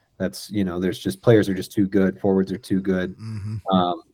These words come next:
Speaker 1: but as a goalie, if you're able to, to accept that you're gonna make mistakes, it, it really takes the pressure off. Um, and, you know, it's, it's one of those things where you kinda have to be a little absurd about it, where, like, yeah, I'm gonna make a mistake, but, like,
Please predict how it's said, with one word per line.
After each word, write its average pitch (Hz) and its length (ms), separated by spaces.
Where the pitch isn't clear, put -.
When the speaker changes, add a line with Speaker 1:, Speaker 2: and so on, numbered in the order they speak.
Speaker 1:
but 123 160
as 120 120
a 123 40
goalie, 123 360
if 107 120
you're 117 80
able 110 240
to, 104 240
to - 180
accept 110 340
that 107 80
you're 104 100
gonna 107 120
make 101 140
mistakes, 95 600
it, 107 180
it 113 120
really 127 200
takes 117 200
the 101 80
pressure 92 420
off. 87 260
Um, 90 520
and, 95 440
you 104 120
know, 90 180
it's, - 460
it's - 200
one 113 140
of 107 60
those 101 200
things 104 240
where 101 120
you 101 100
kinda 104 240
have 101 160
to 104 80
be 101 100
a 98 60
little 104 240
absurd 98 380
about 101 260
it, 113 180
where, 98 160
like, 92 320
yeah, 98 220
I'm 101 80
gonna 104 120
make 98 180
a - 20
mistake, 95 540
but, 90 220
like, 92 380